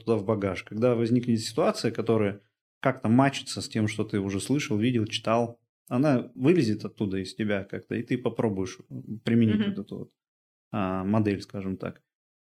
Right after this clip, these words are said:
Speaker 1: А, можно читать, э, как менеджеру, если качать, как тимлиду начинаешь, можно читать книги по психологии, книги по,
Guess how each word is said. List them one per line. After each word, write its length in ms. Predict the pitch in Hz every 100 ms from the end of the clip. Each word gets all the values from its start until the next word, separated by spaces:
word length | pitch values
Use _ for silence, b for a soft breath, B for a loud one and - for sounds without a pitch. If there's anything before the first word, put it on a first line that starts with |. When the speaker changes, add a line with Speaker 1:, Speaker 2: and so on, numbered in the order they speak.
| _
Speaker 1:
А, 260 | 95 95 95
можно 360 | 101 160 156 127
читать, 480 | - 135 131 131 -
э, 560 | 107 101 101 98 95 -
как 200 | - 104
менеджеру, 480 | 120 113 98 92 95
если 260 | 98 - 101
качать, 480 | - 107 143 147 - _ _
как 200 | - 92
тимлиду 500 | - 107 104 104 131
начинаешь, 540 | 131 110 - 104 98 -
можно 300 | 117 143 131
читать 340 | - - 117
книги 240 | - 143 123
по 160 | 117
психологии, 680 | 113 - - 117 110 92 - _ _ _ _ _
книги 340 | - 131 139 123
по, 1200 | - 123 123 123 117 113 - 107 104 107 104 104